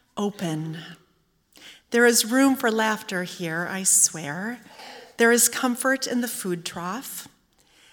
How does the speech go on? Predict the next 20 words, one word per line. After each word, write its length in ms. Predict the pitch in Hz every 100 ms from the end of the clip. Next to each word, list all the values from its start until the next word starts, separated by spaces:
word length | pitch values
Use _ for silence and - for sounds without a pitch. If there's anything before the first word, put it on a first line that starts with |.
| _
Meanwhile, 680 | 247 285 277 269 262 269 262
by 120 | 233
this 240 | 220 220 -
can-, 360 | - 285 - -
by 160 | 214
this 220 | 202 202
cradle 560 | - - 277 269 269 269
of 220 | 208 185
darkness, 680 | - 208 208 196 190 - - - - _ _
I 120 | 196
will 160 | 208 202
carry 540 | - 254 240 240 240
the 160 | 220 202
weight 520 | 185 208 226 220 - -
lightly 760 | 196 175 - 170 156 156 151 - _ _ _ _
and 300 | 214 208 -
name 360 | 214 208 214 202
it 360 | 202 202 - - - _ _
as 240 | 190 185 -
holy." 840 | - - 175 175 175 180 180 180